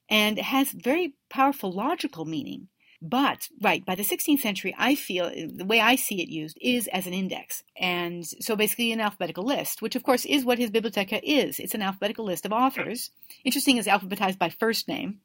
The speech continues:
rather than last name. But he explains that that's better. And so in that sense,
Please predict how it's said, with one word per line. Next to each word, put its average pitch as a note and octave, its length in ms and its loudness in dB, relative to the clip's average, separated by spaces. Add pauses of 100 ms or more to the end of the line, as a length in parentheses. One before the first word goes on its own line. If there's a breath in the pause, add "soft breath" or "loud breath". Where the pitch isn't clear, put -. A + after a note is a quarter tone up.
rather E3+ 160 0
than D3+ 120 -6
last D3+ 260 -8
name. G3+ 240 -8 (520 loud breath)
But - 200 4 (280)
he F3 220 -4
explains F3+ 520 -4
that D#3+ 120 -6
that's - 300 -4
better. G3+ 440 0 (140)
And G#3+ 460 4 (200)
so A#3+ 200 4
in A3+ 100 4
that C#4+ 240 6
sense, G#3+ 560 0